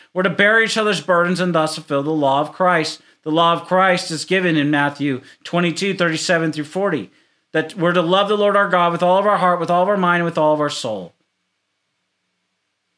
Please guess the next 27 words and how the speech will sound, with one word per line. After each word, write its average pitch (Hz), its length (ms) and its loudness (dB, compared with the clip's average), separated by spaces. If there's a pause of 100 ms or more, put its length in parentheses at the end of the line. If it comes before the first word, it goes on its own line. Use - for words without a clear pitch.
(420)
And 135 100 -12
so 185 120 -2
what 190 140 2
I 233 60 2
want 214 140 2
to 202 60 2
say 175 460 2
is, 127 260 -2
instead 180 540 -2
of 117 420 -2 (460)
replaying 190 580 0
those 160 300 -2
things 180 440 0
in 143 60 -4
your 143 100 -2
mind 151 680 0 (260)
again 165 400 -2
and 160 140 0
again, 117 580 -4 (1040)
do 185 140 2
what 190 180 0
Philippians 185 540 0
four, 185 240 -2
six 185 360 -4
through 170 200 -2
eight 220 160 -4
says, - 480 -12